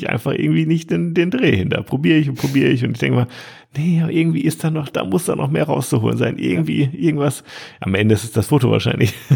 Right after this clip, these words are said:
<laughs> was, wo irgendwie noch irgendwie was fehlt oder keine Ahnung. Aber manchmal, ja,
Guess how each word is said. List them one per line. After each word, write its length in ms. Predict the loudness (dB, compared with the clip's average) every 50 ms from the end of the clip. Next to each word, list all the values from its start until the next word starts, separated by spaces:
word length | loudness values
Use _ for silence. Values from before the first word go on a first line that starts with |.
| 2 4 2 2
<laughs> 400 | 2 2 0 0 0 0 0 0
was, 240 | -2 -2 -4 -4 -6 -4 -2 -2 0 0 -2 -2 0
wo 140 | 2 2 4
irgendwie 500 | 4 4 2 2 4 4 4 4 2 0 -6 -14 -12 -12 -14 -14 -18 -20 -20 -20 -20 -20 -12 -4
noch 180 | -2 0 0 0
irgendwie 320 | 0 0 0 2 2 0
was 180 | 0 0 0 0
fehlt 300 | 0 2 2 2 2 0
oder 180 | 0 -2 -2 -2
keine 280 | -2 -2 -2 0 0 0
Ahnung. 220 | 0 0 0 0
Aber 160 | 0 0 0 0
manchmal, 520 | 0 -2 -2 0 0 2 2 2 0 -2 -4 -12 -20 -20 -20 -20 -20 -20 -20 _ _ _ _ _
ja, 120 | -10 -10